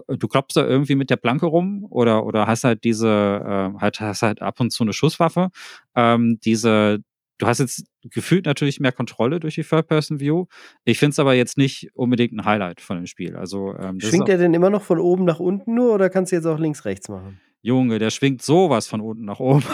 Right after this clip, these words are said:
Speaker 2: Ja, okay,
Speaker 1: <laughs> Also das
Speaker 2: alles
Speaker 1: sieht
Speaker 2: klar.
Speaker 1: so seltsam aus, auch wenn
Speaker 2: Ja.
Speaker 1: er die, äh, Planke dann
Speaker 2: Also wie
Speaker 1: so
Speaker 2: das Original.
Speaker 1: Ja, es ist, ich, sie haben sich halt sehr an dem Original orientiert da und ich finde, das ist ein Aspekt, der hat mir damals aber auch schon nicht gut gefallen.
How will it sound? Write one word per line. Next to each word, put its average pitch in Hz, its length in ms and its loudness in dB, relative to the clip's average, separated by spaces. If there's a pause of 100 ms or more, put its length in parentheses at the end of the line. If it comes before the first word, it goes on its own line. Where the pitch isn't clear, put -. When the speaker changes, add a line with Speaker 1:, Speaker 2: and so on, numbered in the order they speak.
Speaker 2:
Ja, 127 380 2
okay, 107 240 -6
Speaker 1:
<laughs> 95 40 -6
Also 131 180 2
das 135 100 2
Speaker 2:
alles - 40 -6
Speaker 1:
sieht 151 120 0
Speaker 2:
klar. - 100 -12
Speaker 1:
so 170 180 4
seltsam 160 460 2
aus, 135 360 -2
auch - 220 -4
wenn 135 120 0
Speaker 2:
Ja. 131 60 0
Speaker 1:
er - 40 2
die, 123 300 -2
äh, 113 420 -2
Planke 135 300 0
dann 131 100 2
Speaker 2:
Also 131 160 2
wie 127 40 4
Speaker 1:
so 127 40 2
Speaker 2:
das 127 160 2
Original. 82 480 -8 (220)
Speaker 1:
Ja, 110 180 -2
es 123 140 -4
ist, - 260 -6 (420)
ich, - 300 -4
sie 127 200 2
haben 170 120 4
sich 175 140 -2
halt 160 140 0
sehr 147 200 4
an 156 80 0
dem 143 120 -4
Original 131 420 0
orientiert 123 480 -2
da 147 220 0
und 123 220 -6
ich 123 160 -10
finde, 131 480 2
das 139 160 0
ist 165 160 -2
ein 160 60 -4
Aspekt, 143 380 -2
der 135 100 2
hat 135 80 -4
mir 127 80 -8
damals 123 320 2
aber 117 160 -6
auch 107 160 -6
schon - 160 -6
nicht 104 140 -6
gut 110 160 -8
gefallen. 113 400 -4